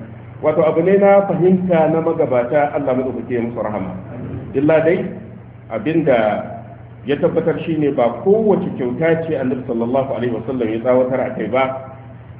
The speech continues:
Babu shakka saboda akwai hadisai da dama da aka samu, ba waɗannan hadisan kawai ba. Wannan hadisi da muka karanta na Abu Huraira,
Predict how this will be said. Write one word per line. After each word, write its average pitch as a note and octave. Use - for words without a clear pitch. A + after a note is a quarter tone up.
Babu A#2
shakka B2+
saboda A#2+
akwai C#3
hadisai A#2
da A#2
dama B2
da A2
aka A2+
samu, A2
ba G#2+
waɗannan D3+
hadisan A#2
kawai C#3
ba. -
Wannan D3
hadisi C3+
da D3+
muka C3
karanta B2+
na C3
Abu B2
Huraira, B2+